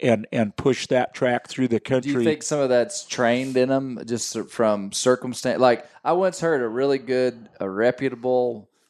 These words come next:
Speaker 2: bear houndsman, old guy out in Appalachians, tell me that he felt like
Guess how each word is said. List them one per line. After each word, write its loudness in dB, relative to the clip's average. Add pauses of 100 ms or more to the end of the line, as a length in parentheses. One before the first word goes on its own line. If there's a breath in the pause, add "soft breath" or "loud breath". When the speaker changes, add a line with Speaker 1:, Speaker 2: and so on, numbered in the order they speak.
(360)
Speaker 2:
bear 0
houndsman, -2
old 0
guy -2
out 0
in -8
Appalachians, -2
tell 2
me -2
that -2
he -6
felt 2
like -2